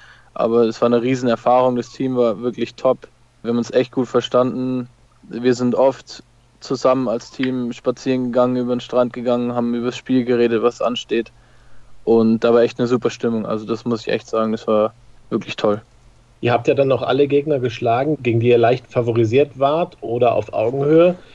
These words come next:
Speaker 2: Gegen Holland, Italien und Spanien hat's dann eben noch nicht gereicht. Wo ist denn da noch der große Unterschied?
Speaker 1: Ich denke, der Unterschied gerade Italien und Holland,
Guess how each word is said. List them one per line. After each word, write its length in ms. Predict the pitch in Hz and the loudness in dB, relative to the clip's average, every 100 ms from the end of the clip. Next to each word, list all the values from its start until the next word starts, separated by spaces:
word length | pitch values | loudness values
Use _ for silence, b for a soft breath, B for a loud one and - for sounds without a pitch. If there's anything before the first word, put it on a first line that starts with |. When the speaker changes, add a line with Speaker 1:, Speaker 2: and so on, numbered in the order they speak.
| B B B | B B B
Speaker 2:
Gegen 180 | 143 131 | 0 4
Holland, 300 | 156 180 170 | 4 2 0
Italien 380 | - 156 170 | -2 2 2
und 100 | 156 | 0
Spanien 500 | 131 - 131 156 170 | -4 -6 -2 0 0
hat's 160 | 156 160 | -2 -4
dann 160 | 160 139 | -4 -2
eben 180 | 147 | -2
noch 140 | 139 123 | -4 -2
nicht 240 | 147 190 | -2 -2
gereicht. 400 | - 104 101 107 - | 0 2 2 0 -8
Wo 260 | 123 123 | -10 -4
ist 220 | 147 170 - | -4 -2 -2
denn 160 | 151 | 0
da 100 | 135 | 2
noch 140 | 160 143 | 0 0
der 160 | 143 | 0
große 280 | 131 151 139 | 0 -2 0
Unterschied? 680 | 131 220 175 110 - 92 _ _ _ _ _ _ _ | -2 0 -2 -4 -8 -16 _ _ _ _ _ _ _
Speaker 1:
Ich 120 | 143 | -4
denke, 200 | - 175 | 0 0
der 140 | 170 165 | 2 2
Unterschied 340 | 185 170 165 | 2 -2 -4
gerade 280 | 151 151 165 | 2 2 2
Italien 440 | 147 151 147 156 | 0 0 0 0
und 180 | 143 135 | -4 -2
Holland, 460 | 147 156 156 151 | 0 2 0 -2